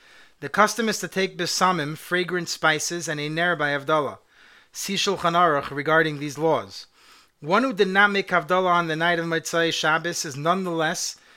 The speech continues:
still obligated to make Havdalah and should consult a Rav. Melacha on Motzai Shabbos. It is forbidden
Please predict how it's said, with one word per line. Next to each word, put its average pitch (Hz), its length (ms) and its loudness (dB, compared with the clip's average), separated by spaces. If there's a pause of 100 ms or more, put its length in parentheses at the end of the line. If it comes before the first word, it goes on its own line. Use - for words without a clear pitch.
(160)
still 202 540 0
obligated 170 580 0
to 170 80 -6
make 165 200 -2
Havdalah 165 580 2
and 156 160 -6
should 151 160 -6
consult 160 460 -2
a 156 100 -2
Rav. 131 480 -2 (1400)
Melacha 185 420 6
on 214 200 6
Motzai 180 420 0
Shabbos. 139 640 0 (500)
It 165 100 -4
is 175 160 -2
forbidden 147 800 4